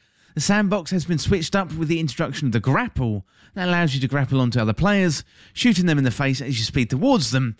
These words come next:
and also finishing the fight with an elbow between their eyes. This takes the satisfying melee action to a whole nother level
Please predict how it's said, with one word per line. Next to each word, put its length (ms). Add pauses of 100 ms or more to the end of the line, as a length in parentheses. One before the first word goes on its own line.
(160)
and 100
also 380
finishing 400
the 140
fight 480 (340)
with 160
an 180
elbow 380
between 420
their 240
eyes. 540 (340)
This 180
takes 260
the 120
satisfying 560
melee 180
action 320
to 140
a 40
whole 320
nother 240
level 460